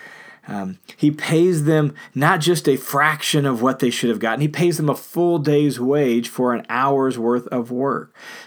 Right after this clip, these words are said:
Jesus wants us to know that God is like this, that God gladly makes himself poorer to take care of people's needs. The kingdom of heaven doesn't suffer from an economy of scarcity as if God doesn't have enough, that God has enough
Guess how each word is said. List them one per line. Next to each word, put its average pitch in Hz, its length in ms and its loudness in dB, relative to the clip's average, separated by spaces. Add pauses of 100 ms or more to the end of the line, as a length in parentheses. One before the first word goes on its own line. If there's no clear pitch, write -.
(140)
Jesus 151 680 0
wants 139 300 0
us 127 220 -6
to 131 120 -4
know 123 300 0
that 120 200 -2
God 123 280 0
is 110 220 -2
like 131 340 -2
this, 104 380 -12 (340)
that 120 220 0
God 139 420 2
gladly 151 640 2
makes 151 360 0
himself 147 680 0 (160)
poorer 117 640 2 (260)
to 131 140 0
take 156 400 -2
care 147 320 0
of 123 220 -4
people's 117 640 -4
needs. 101 580 -8 (400)
The 123 80 2
kingdom 165 420 2
of 131 140 0 (220)
heaven 156 360 2
doesn't 139 300 2
suffer 143 340 0
from 139 220 0
an 123 80 0
economy 135 580 -2
of 104 80 -4
scarcity 123 920 0
as 123 200 0
if 120 200 0
God 135 280 0
doesn't 139 220 0
have 117 220 0
enough, 117 680 -2
that 120 160 -2
God 139 240 2
has 135 260 -2
enough 110 560 -2